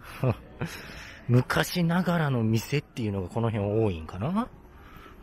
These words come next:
うーん。スナッ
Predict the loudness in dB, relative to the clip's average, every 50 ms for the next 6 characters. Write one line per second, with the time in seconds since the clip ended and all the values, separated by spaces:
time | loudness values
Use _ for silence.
0 | -18 -18 -18 -16 -16 -16 -16 -16 -16 -18 -18 -20 -20 -20 -18 -6 -2 0 2 2
1 | 2 2 2 2 2 2 2 2 2 0 0 -2 -4 -8 -12 -16 -18 -18 -18 -16
2 | -16 -16 -16 -16 -16 -18 -18 -18 -18 -16 -16 -14 -14 -14 -14 -14 -14 -16 -16 -18
3 | -18 -18 -16 -16 -14 -14 -14 -14 -14 -16 -16 -18 -18 -18 -18 -16 -16 -14 -14 -12
4 | -12 -12 -14 -14 -16 -16 -16 -16 -16 -16 -14 -14 -12 -10 -10 -10 -10 -10 -12 -12
5 | -12 -12 -12 -14 -16 -18 -18 -18 -18 -18 -18 -16 -16 -16 -16 -16 -18 -18 -18 -18
6 | -20 -20 -20 -20 -18 -18 -14 -12 -10 -10 -8 -4 0 2 4 4 2